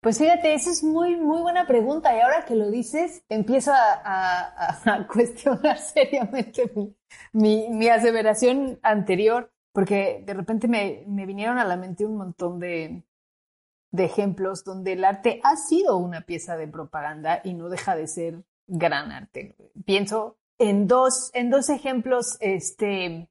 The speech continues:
de la Inglaterra de los Tudor. El retrato, los retratos que hizo Holbein de Enrique, eh, octavo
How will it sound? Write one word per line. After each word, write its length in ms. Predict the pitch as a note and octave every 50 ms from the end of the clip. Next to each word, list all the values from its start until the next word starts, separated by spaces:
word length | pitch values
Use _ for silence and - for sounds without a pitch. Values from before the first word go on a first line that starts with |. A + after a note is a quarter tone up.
| _ -
de 100 | G3 F#3+
la 100 | G3 G3
Inglaterra 500 | G3 F#3+ G3+ G3+ G3+ A3+ A3+ A3+ B3 A#3+
de 80 | G#3+
los 240 | E3+ E3+ D#3 - -
Tudor. 420 | - F#3+ F3+ E3+ D3+ - - - _ _ -
El 120 | G#3 F#3+
retrato, 680 | G#3 G#3+ G#3+ - A#3 B3 B3+ - - C#4 C#4 B3+ A3
los 200 | A3 G3+ G#3 F3+
retratos 500 | G3 G#3 G3 - - A#3 A#3 A#3 A3+ -
que 120 | - A3 G3
hizo 600 | G3 G3 F3 - - G3+ G3 F#3 F3 F3 E3+ -
Holbein 500 | - F#3 F#3 F3 F3 F#3 F3+ F3 F3+ E3+
de 480 | D#3 D#3+ D#3 D3+ D3+ D#3+ D#3 - - _ _ _ _ _
Enrique, 840 | - E3+ E3+ D#3+ D#3+ E3+ E3+ E3+ - F3+ E3+ E3 D#3+ D#3+ D#3 D#3 - _ _ _ _ _ _ _ _ _
eh, 220 | - E3 D#3+ D#3 - -
octavo 580 | E3 - - - D#3+ D#3+ F3 A3 E4 - _